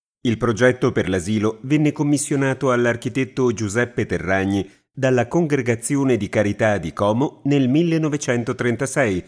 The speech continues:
e venne inaugurato il trentuno ottobre del millenovecentotrentasette. L'edificio si sviluppa su un solo piano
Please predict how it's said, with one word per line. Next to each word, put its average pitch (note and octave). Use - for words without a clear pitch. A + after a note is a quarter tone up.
e A3
venne D3+
inaugurato A2
il F2+
trentuno F2+
ottobre G2
del A2+
millenovecentotrentasette. C#3+
L'edificio D3
si D#3+
sviluppa D3
su C#3+
un C3+
solo D3
piano B2+